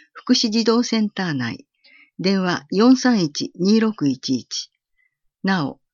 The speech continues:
受診前に電話連絡し、保険証を持ってお越しください。産婦人科休日当番医。診療午前九時から正午と午後一時から五時。表があります。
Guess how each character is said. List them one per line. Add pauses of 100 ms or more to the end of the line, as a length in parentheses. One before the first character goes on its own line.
受
診
前
に
電
話
連
絡
し、 (320)
保
険
証
を
持
っ
て
お
越
し
く
だ
さ
い。 (1300)
産
婦
人
科
休
日
当
番
医。 (640)
診
療
午
前
九
時
か
ら
正
午
と (300)
午
後
一
時
か
ら
五
時。 (680)
表
が
あ
り
ま
す。